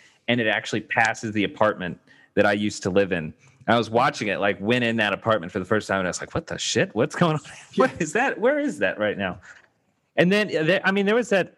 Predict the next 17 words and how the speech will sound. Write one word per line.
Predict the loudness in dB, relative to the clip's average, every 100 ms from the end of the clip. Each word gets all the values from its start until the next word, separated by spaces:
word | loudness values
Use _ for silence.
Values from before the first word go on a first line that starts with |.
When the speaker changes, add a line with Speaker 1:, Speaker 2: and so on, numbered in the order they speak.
| -20 _ -14 -2
Speaker 1:
huge | 0 0 -2
spate | 0 2 2
of | 2
movies | 2 2 0
where | 0
you | 0
can't | -2 -2
really | 2 2
have | 2
a | 0
Baton | 0 0
Rouge | -2 -4 -4
location, | -2 -2 -2 -4 -4
but, | -2
like, | -2 -2
we | 0
got | 0 -2